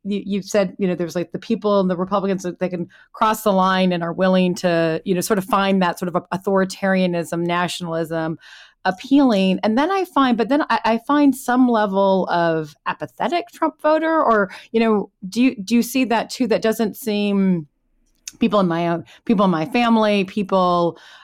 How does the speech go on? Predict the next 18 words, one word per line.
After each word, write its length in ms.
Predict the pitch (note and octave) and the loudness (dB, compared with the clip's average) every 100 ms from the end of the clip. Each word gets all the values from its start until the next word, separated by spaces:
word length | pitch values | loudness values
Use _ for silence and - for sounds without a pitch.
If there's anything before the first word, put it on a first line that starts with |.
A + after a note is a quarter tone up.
| - | -4
um, 440 | F#3 F3+ F3 E3+ - A#3+ - - | -2 0 0 -2 -6 -14 -14 -6
uh, 380 | F3 E3+ D#3+ D#3 | -4 -2 -4 -2
people 220 | A3+ F#3 | -2 0
that 100 | G3 | 0
I 140 | F3 F3 | 0 0
meet 380 | F3 F3+ F3+ | 0 -2 -4
at 180 | F3 E3 | -6 -4
these 180 | F3 D#3+ | -4 -2
rallies 720 | E3+ F#3 F#3+ F#3 E3+ E3+ - | -2 0 2 0 0 -4 -4
where 240 | E3+ E3 D#3+ | -4 -2 -4
they'll 100 | F#3 | -2
be 100 | G3 | -2
like, 120 | F#3+ | 0
"Oh, 120 | D4+ D4 | 2 2
I 120 | B3+ | 4
don't 200 | C4 G3 | 2 2
like 280 | G#3 G3+ - | 0 0 -2
everything, 840 | F3+ G3+ G3+ G3 G3 F#3+ F#3 | -2 -2 -2 0 2 4 2